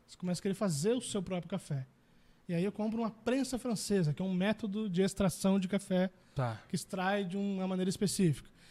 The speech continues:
Speaker 1: E aí você compra, então, agora, é, um moedorzinho pra comprar cafés em grão.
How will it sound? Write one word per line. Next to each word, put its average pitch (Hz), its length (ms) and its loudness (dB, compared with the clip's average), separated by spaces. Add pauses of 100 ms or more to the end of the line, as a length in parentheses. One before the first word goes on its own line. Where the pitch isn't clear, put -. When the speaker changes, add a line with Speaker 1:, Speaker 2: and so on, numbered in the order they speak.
(120)
Speaker 1:
E 202 60 -6
aí 247 120 0
você 254 120 -8
compra, 247 360 -2
então, 226 220 -2
agora, 226 500 2 (640)
é, 190 460 0
um 202 80 0
moedorzinho 220 580 0
pra 254 160 -4
comprar 202 320 -4
cafés 196 300 -2
em 254 100 0
grão. 202 340 -4